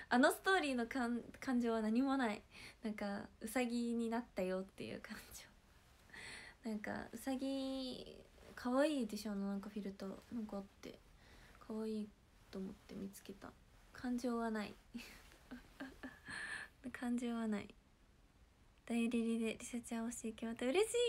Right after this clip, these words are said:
い！ありがとう。人吉と一緒だったっけ。卵は大好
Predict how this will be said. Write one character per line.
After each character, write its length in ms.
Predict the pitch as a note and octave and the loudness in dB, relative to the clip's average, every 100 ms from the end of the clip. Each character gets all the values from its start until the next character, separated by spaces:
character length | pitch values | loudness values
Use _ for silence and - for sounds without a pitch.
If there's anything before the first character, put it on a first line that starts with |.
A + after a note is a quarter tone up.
| E4+ | 4
い！ 60 | - | 2
あ 60 | - | -2
り 120 | C#3+ | -2
が 140 | - - | -2 -4
と 520 | - D#4+ D#4+ D#4 D4+ | -2 -2 0 -2 -4
う。 80 | D4+ - - - - - - - - | -6 -16 -20 -20 -20 -20 -20 -20 -20
人 300 | - - B3 - | -10 -4 -4 -6
吉 360 | - - - A#3+ | -18 -12 -8 -6
と 180 | A#3+ A3 | -4 -6
一 100 | A#3 | -6
緒 200 | - G#3+ | -6 -6
だ 120 | A3 | -4
っ 60 | G#3+ - | -6 -10
た 120 | B3+ | -16
っ 0 | |
け。 60 | B3 - - - - - - - - - - - - - - - - - - - | -16 -18 -20 -20 -20 -20 -20 -20 -20 -20 -20 -20 -20 -20 -20 -20 -20 -20 -20 -10
卵 320 | - B3+ D#4 B3+ | 0 4 6 6
は 100 | G#3 | 6
大 240 | G#3+ | 6
好 60 | G#3+ | 4